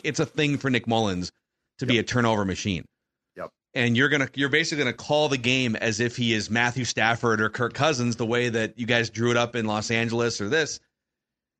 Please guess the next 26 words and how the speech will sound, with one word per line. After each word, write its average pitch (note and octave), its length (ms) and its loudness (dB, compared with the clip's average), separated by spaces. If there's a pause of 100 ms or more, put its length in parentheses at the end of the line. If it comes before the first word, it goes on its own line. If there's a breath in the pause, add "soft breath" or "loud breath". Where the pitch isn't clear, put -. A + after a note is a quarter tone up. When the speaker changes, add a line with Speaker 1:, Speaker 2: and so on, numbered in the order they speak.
(320)
Speaker 1:
because C3+ 340 0
this D#3+ 200 2
is D#3 80 0
the D#3+ 120 2
way D#3 180 4
the C#3 120 2
offense C3+ 400 0
is B2+ 120 -2
supposed B2+ 360 0
to B2+ 80 -2
run. C#3 340 2
And B2+ 200 -2
dang C#3 240 2
it, E3 260 0
he's D3 340 -2
gonna D3 200 2
run D3+ 200 2
it D3 100 -4
the C#3 80 -2
way C3+ 180 2
that B2+ 140 2
I B2 160 2
see A#2+ 220 -2
fit. E3 260 -2
It's - 100 -10
like, A#2+ 160 -4